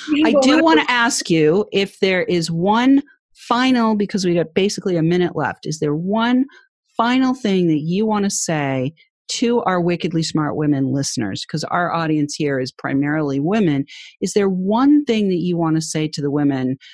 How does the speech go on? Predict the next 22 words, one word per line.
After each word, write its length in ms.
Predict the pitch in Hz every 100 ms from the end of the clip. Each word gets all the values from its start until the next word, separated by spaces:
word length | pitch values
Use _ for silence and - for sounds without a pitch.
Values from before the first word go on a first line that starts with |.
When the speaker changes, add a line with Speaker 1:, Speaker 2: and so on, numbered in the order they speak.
| - _
Speaker 2:
that 220 | 170 147 -
feels 640 | - - 190 185 175 - -
really 640 | 139 175 185 180 170 156
important 520 | 151 143 - - 147 135
for 100 | 147
you 140 | 143
to 80 | 139
get 160 | 127 123
out 200 | 120 -
before 320 | 131 - 123
we 140 | 107 107
close? 560 | 110 65 - - - _ _ _ _ _ _ _ _ _ -
Speaker 1:
Thank 300 | 226 208 185
you 60 |
for 220 | 170 - 123
asking. 560 | 143 147 - 131 123
Yes, 400 | 123 160 127 120 - _ - - _ _ _
it's 180 | 190 185 - -
our 380 | 180 175 170 151
responsibility 880 | 151 - 160 143 143 147 143 139 135
as 160 | 131
women. 340 | 139 143 156